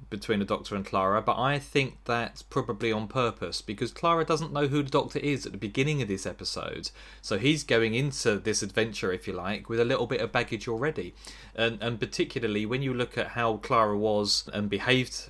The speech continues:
in The Snowman, the Doctor might be right in thinking, "Oh, there's going to be some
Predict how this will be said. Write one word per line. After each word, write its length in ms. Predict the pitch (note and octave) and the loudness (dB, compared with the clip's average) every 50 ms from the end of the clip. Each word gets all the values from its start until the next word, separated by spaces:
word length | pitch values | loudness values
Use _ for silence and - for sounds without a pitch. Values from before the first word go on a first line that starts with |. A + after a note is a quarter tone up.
| - - | -16 -2
in 600 | - G#2+ G2+ G2 F#2+ G2 F#2+ F#2+ F#2+ F#2 F#2 E2+ F2+ | 0 2 2 2 0 -2 -4 -4 -6 -8 -8 -10 -6
The 80 | G#2 G2 | -4 -4
Snowman, 680 | - - B2 B2+ C3 A#2 G2 E2 D2+ D2+ E2+ G#2+ A#2+ - - - - - - - | 0 2 4 2 4 2 0 -2 -4 -6 -8 -8 -10 -10 -18 -20 -20 -20 -12 -8
the 80 | A2 G2+ | -2 4
Doctor 380 | G2+ C#3+ - - - C#3 B2 | 6 6 6 6 2 2 2
might 280 | B2 B2+ C#3 C#3+ C#3+ C#3+ | 4 4 2 2 2 2
be 300 | - C#3+ C#3 C3+ C3+ C#3 | 0 2 2 2 0 -2
right 240 | C3 B2+ C#3 C#3+ C3+ | 2 6 6 6 6
in 120 | A#2 C#3 C#3 | 4 -2 -4
thinking, 460 | C3 - F3 F3+ - - D#3+ A#2 - | -2 -2 -4 -4 0 2 2 2 2
"Oh, 260 | G#2+ C3+ - A#2 G2 F#2 | 2 2 2 2 2 2
there's 160 | G2+ G#2+ G#2 | 0 0 0
going 240 | - B2 C3 C#3 C#3 | 0 0 0 0 -2
to 100 | C3 - | -4 -2
be 180 | G#2+ A#2+ A2+ G#2+ | 0 0 0 0
some 460 | G#2 - - A#2 G#2+ G2 G2+ G2+ | -2 0 2 2 2 2 0 -2